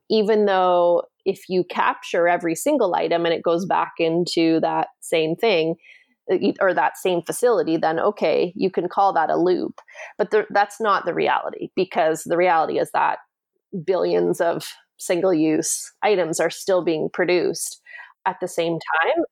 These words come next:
and collection and, uh, you know, collection of those items is not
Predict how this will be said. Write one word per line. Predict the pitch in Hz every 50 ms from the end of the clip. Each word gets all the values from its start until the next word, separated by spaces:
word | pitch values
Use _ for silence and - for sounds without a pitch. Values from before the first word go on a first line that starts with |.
| - 185
and | 180 175 170 175 170 - -
collection | - - 196 185 180 175 - - - - 185 165 160 165 160 165 170 160 - -
and, | - 165 160 160 160 160 160 160 156 156 160 165 170 - - - _ - - - - - _ _ _ _ - -
uh, | - 185 180 185 185 180 - -
you | - 185
know, | - - - - -
collection | - 202 180 190 - - - 185 170
of | 170 165 165 156 160
those | 170 160 165 160
items | 156 156 160 156 156 156 156 165 180 - - - -
is | - 180 165 151 160
not | 175 175 160 156 147 147 143